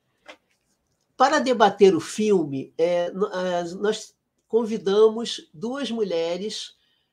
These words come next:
é, lésbicas, ah, autodeclaradas lésbicas, que são a Camila Marti-, Marins e a Dayana Guzmão. Nós estamos aguardando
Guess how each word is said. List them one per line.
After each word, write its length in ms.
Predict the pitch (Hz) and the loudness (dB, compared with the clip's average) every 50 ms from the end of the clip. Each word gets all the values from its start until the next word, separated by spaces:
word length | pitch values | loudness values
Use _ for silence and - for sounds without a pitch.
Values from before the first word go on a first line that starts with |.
| _ _ - | _ _ -6
é, 160 | 151 156 160 156 | -4 -2 -2 -2
lésbicas, 920 | 160 165 165 170 175 202 190 185 196 240 233 - 254 254 277 - - - - _ _ _ _ - | -2 -2 -2 -2 -2 -4 -4 -6 -8 -12 -8 -4 -4 -4 -4 -4 -10 -14 -16 _ _ _ _ -10
ah, 500 | 160 151 147 147 143 139 139 135 139 - _ _ _ _ _ _ _ | -8 -6 -6 -6 -6 -6 -8 -8 -10 -12 _ _ _ _ _ _ _
autodeclaradas 1160 | - 156 175 190 190 - 175 147 170 - - 196 196 185 175 165 175 190 208 202 196 156 139 170 | -4 -2 -2 -2 -4 -8 -12 -12 -10 -8 -6 -4 -4 -2 -2 -2 -2 -2 -2 -2 -4 -6 -6 -8
lésbicas, 920 | - 170 151 156 170 180 196 196 196 220 226 - 254 262 254 - - - _ _ _ _ _ _ _ _ | -8 -6 -4 -2 -2 -4 -4 -6 -8 -12 -8 -6 -6 -6 -6 -8 -12 -14 _ _ _ _ _ _ _ _
que 140 | - - 262 | -8 -6 -6
são 500 | - - - 208 190 196 190 190 190 - _ | -4 -2 0 0 2 2 0 0 -4 -6 _
a 100 | - 170 | -4 -4
Camila 520 | 170 - 226 220 185 165 160 156 156 156 156 | -2 0 0 0 0 -2 -2 -4 -4 -4 -4
Marti-, 480 | 175 175 180 - - - - 220 - - | -6 -6 -8 -10 -12 -12 -12 -12 -8 -4
Marins 680 | 165 165 160 151 156 175 202 247 269 277 - - - _ _ _ _ _ _ _ | -4 -2 -2 -2 -4 -4 -4 -6 -6 -8 -10 -12 -14 _ _ _ _ _ _ _
e 120 | 220 220 | -2 0
a 60 | 262 269 | 0 2
Dayana 460 | 220 269 262 240 233 226 233 233 233 | 2 2 2 4 4 4 4 2 0
Guzmão. 600 | 214 254 254 - 190 160 143 135 131 127 131 - - | -2 -2 -6 -6 -6 -6 -6 -6 -6 -8 -10 -10 -4
Nós 220 | 208 247 294 - | -4 -2 -2 -2
estamos 300 | - - 277 285 269 254 | -2 -4 -4 -4 -2 -4
aguardando 960 | 269 254 233 262 247 - 175 156 185 202 214 226 247 262 233 277 285 277 - | -4 0 0 0 0 0 -2 -4 0 2 2 2 0 -2 -6 -10 -12 -14 -16